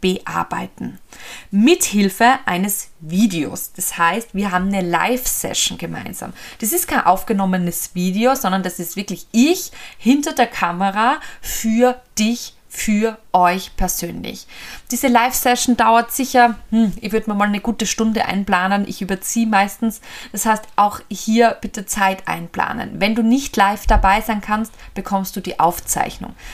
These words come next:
Das heißt, es wird immer am Monatsanfang sein, ein, einen Abend. Während des Monats bekommst du einen Impuls von mir. Das heißt, bis dorthin hast du vielleicht schon mit deinem Workbook gearbeitet oder du bist schon fertig.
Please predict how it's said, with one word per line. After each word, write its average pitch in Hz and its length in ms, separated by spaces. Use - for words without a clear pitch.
Das 190 120
heißt, 208 180
es 196 140
wird 208 200
immer 254 340
am 196 160
Monatsanfang 214 840
sein, 233 440
ein, 190 300
einen 180 420
Abend. 160 720
Während 269 680
des - 240
Monats 208 800
bekommst 202 520
du 233 60
einen 190 320
Impuls 233 720
von 165 320
mir. 156 320
Das - 200
heißt, 202 340
bis 226 160
dorthin 226 320
hast 220 220
du - 20
vielleicht 202 320
schon 208 80
mit 202 140
deinem 196 320
Workbook 196 540
gearbeitet 208 680
oder 185 220
du 190 100
bist - 240
schon 180 160
fertig. - 540